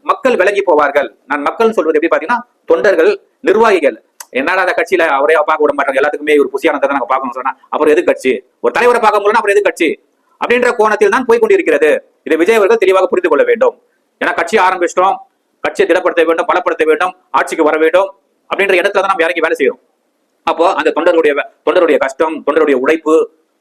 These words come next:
நிர்வாகிகளோட பணம், இதெல்லாம் பாத்தீங்கன்னா ஒரு கரெக்டா ஒரு பொசிஷன் நிக்கணும். இதெல்லாம் அதுக்கு தான் சொல்றேன், விஜய் அவர்கள் மக்கள் மத்தியில வாங்க,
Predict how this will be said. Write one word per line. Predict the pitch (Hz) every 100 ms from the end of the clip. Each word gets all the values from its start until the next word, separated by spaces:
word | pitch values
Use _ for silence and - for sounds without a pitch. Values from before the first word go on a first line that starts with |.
| _ _ _ _ _
நிர்வாகிகளோட | 143 160 165 143 131
பணம், | 139 160 170 - _ _
இதெல்லாம் | 131 165 185 208 -
பாத்தீங்கன்னா | 262 160 160 220 - _ _ _
ஒரு | 135 127
கரெக்டா | 135 160 - 214 - - _
ஒரு | - 110
பொசிஷன் | 156 180 143
நிக்கணும். | 135 -
இதெல்லாம் | - 170 190
அதுக்கு | 123 185 180
தான் | 196
சொல்றேன், | 151 110 - _ _
விஜய் | 139 220
அவர்கள் | 180 143 170 196 -
மக்கள் | - - 156
மத்தியில | 139 147
வாங்க, | 120 120